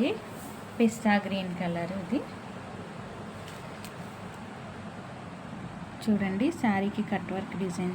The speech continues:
చాలా బాగా ఇచ్చారు, మొత్తం స్టోన్ వర్క్. బ్లౌజ్కి వచ్చేసి చూడండి బ్లౌజ్కి వర్క్ ఎంత బాగా ఇచ్చారో. మనం ఇది ఎంబ్రాయిడింగ్ చేయించుకోవాలన్నా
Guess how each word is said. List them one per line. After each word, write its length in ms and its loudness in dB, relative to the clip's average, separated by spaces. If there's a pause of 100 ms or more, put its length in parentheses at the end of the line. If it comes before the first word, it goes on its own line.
చాలా 320 2
బాగా 180 4
ఇచ్చారు, 400 2
మొత్తం 260 4 (120)
స్టోన్ 280 0 (120)
వర్క్. 280 -2 (640)
బ్లౌజ్కి 460 4
వచ్చేసి 480 -2 (760)
చూడండి 360 6 (180)
బ్లౌజ్కి 480 2
వర్క్ 260 -2
ఎంత 140 -2 (100)
బాగా 240 2
ఇచ్చారో. 420 2 (840)
మనం 200 4 (140)
ఇది 200 0
ఎంబ్రాయిడింగ్ 500 10
చేయించుకోవాలన్నా 760 8